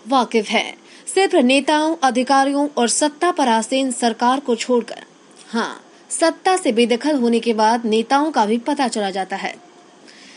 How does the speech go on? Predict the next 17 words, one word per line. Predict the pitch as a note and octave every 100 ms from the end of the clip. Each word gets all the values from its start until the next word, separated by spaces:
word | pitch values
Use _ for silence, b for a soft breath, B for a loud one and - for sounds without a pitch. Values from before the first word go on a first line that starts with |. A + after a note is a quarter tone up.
| B B
एक | C#4+ D4+
रिपोर्ट | D4 F4 F#4
के | F#4
मुताबिक | E4 D#4+ E4 E4 F4+
विश्व | C4+ C#4 D4 E4+
में | E4+
सबसे | - D4 - F4+
बदहाल | C4+ B3 A#3 B3+ C#4
स्वास्थ्य | C4+ C4 A#3+ B3 A3+
व्यवस्था | A3+ A3+ A#3 C#4+
बिहार | C4 C#4+ B3+
का | G3 F3+
है। | F#3 - - B B
जहां | A#3 C4 B3+
घोषणाएं | A#3 C4 B3+ D4 D#4
होते | C4+ B3 D4
हैं, | D4 C#4+